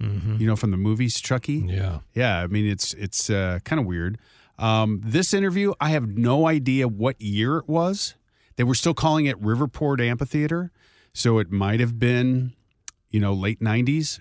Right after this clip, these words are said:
Speaker 1: Yeah.
Speaker 2: something like that. But it was when Aerosmith had come into town, and I've seen them a number of times, and, um, they made him available. So
Speaker 1: Mm-hmm.
Speaker 2: I took the chance, and we have this on digital audio tape or a dat. And, uh, we don't do many interviews with that. And, um,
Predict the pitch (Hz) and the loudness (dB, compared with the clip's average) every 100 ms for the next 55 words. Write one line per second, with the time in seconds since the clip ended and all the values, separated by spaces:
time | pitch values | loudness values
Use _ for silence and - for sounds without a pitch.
0 | - 98 117 120 117 - 117 101 98 110 | -2 0 0 0 0 0 -2 -2 0 0
1 | 104 123 113 120 117 - 101 95 92 110 | 2 2 2 2 2 0 -2 -2 -4 -2
2 | 95 85 - 107 95 87 85 - 98 82 | 0 -2 -2 0 0 -2 -4 -4 -2 -4
3 | 78 85 80 76 - 92 80 82 - 78 | -6 -6 -6 -8 -6 -4 -4 -6 -6 -8
4 | 73 - - - - - 82 78 78 76 | -10 -14 -20 -20 -12 -6 -4 -4 -4 -6
5 | - _ _ - 101 107 113 123 131 131 | -12 _ _ -6 -2 0 2 2 2 2
6 | 170 165 92 - _ - - 98 92 87 | 0 -2 -6 -10 _ -6 -2 2 2 0
7 | 87 90 - - 110 - 143 180 - 117 | -2 -4 -6 -6 -6 -2 0 2 2 2
8 | 110 104 95 92 90 95 98 98 120 113 | 2 0 -2 -4 -4 -2 -2 0 0 2
9 | 113 110 - 113 117 110 - 131 190 - | 2 2 0 2 2 0 0 0 0 -2
10 | 92 87 104 113 143 196 - _ - - | -2 -2 0 2 2 -2 -10 _ -20 -20
11 | - - - - - 104 104 104 101 110 | -20 -20 -20 -16 -4 0 2 2 2 2
12 | 113 110 113 110 113 113 107 110 98 95 | 2 4 4 4 2 2 2 0 -2 -2
13 | 113 147 - 101 101 101 101 98 98 | -2 -2 -2 0 0 0 0 2 0